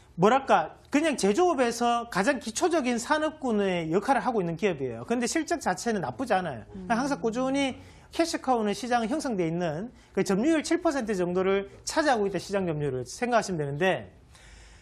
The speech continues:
Speaker 1: 어, 이 기업이 왜 황교안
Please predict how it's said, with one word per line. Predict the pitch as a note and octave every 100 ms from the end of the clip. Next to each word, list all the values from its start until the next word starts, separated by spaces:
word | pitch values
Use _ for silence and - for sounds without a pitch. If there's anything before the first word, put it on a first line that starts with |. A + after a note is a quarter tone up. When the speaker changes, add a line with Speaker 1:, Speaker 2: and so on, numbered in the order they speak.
| -
Speaker 1:
어, | F#3+ G#3+
이 | E4+
기업이 | F#4 G4+ F#4 A#3 B3 A#3 G#3 E3 D3+ - - -
왜 | G3+ E4
황교안 | E4+ C#4+ D4+ E4+ D#4+ C4+ G3+